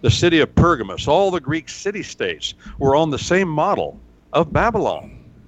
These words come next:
And, uh, the cities then of, of the Holy Roman Empire, of the, the walled cities of Europe and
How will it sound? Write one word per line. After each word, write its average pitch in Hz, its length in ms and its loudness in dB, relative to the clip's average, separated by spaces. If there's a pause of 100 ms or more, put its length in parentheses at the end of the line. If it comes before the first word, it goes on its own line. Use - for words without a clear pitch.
(140)
And, 120 260 -2
uh, 107 80 0
the 107 120 -2
cities 147 400 2
then 127 260 2
of, 98 240 -2
of 107 220 2
the 104 120 4
Holy 160 280 4
Roman 101 320 2
Empire, 98 540 0
of 104 100 -2
the, 95 140 -2
the 98 120 0
walled 113 600 2
cities 117 340 0
of 98 140 0
Europe 113 340 6
and 90 180 -4